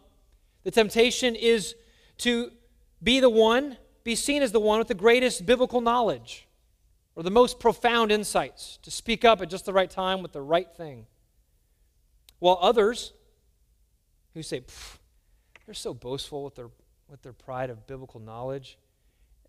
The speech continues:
but they take pride in knowing so little and just having this posture of learning and going, "I, I don't know anything, I'm just here to learn." They take pride in that posture. For some, it's to be seen as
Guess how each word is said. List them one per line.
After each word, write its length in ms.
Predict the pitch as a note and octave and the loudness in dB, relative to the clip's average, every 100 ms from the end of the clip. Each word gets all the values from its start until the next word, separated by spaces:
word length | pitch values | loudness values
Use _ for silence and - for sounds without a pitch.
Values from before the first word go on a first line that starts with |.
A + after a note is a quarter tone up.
| _ | _
but 160 | B2+ A#2+ | -16 -4
they 160 | E3 | -4
take 240 | - F3 D3+ | -4 -10 -12
pride 480 | C#3 B2 B2+ D#3 _ _ _ _ _ | -12 -10 -8 -10 _ _ _ _ _
in 160 | D#3+ D#3+ | -16 -8
knowing 240 | F3 F#3 | -6 -6
so 200 | E3 F3+ | -8 -8
little 360 | D#3 F3 G3 D3 | -6 -4 -4 -6
and 100 | C#3 | -10
just 220 | D#3+ - | -14 -12
having 220 | F3+ E3 | -10 -8
this 120 | D#3+ - | -10 -14
posture 460 | - F3 - E3 | -8 -8 -8 -12
of 100 | C#3+ | -12
learning 360 | C#3 D#3+ E3+ B2+ | -12 -14 -14 -16
and 80 | B2+ | -16
going, 160 | B2+ - | -18 -18
"I, 180 | G#3+ - | -20 -18
I 80 | G3 | -18
don't 160 | A3+ E3+ | -18 -16
know 140 | C3+ | -16
anything, 280 | C#3 C#3+ D#3+ | -16 -18 -18
I'm 100 | G3 | -18
just 160 | G#3 - | -18 -18
here 80 | |
to 60 | F3 | -16
learn." 420 | C#3+ C#3 D3 D#3 _ _ _ _ _ | -16 -16 -18 -20 _ _ _ _ _
They 80 | D#3+ | -18
take 240 | E3 E3 _ | -14 -14 _
pride 420 | F3+ F3+ F3+ D#3+ | -4 -2 0 -4
in 100 | C3+ | -8
that 160 | B2 - | -16 -18
posture. 540 | B2+ A2 - A2+ A2+ _ _ _ _ _ _ _ _ _ _ _ _ _ _ _ _ _ _ _ _ _ | -20 -20 -20 -20 _ _ _ _ _ _ _ _ _ _ _ _ _ _ _ _ _ _ _ _ _ _
For 100 | F#3+ | -4
some, 420 | - A#3 A#3+ G#3 - _ _ | 2 2 2 -4 -14 _ _
it's 160 | A3+ A3 | 0 0
to 100 | B3 | -2
be 140 | A3+ | -6
seen 400 | - B3 A#3 A#3 | -4 -4 -2 -2
as 400 | G3+ G3+ G3+ F3 | 0 2 2 -2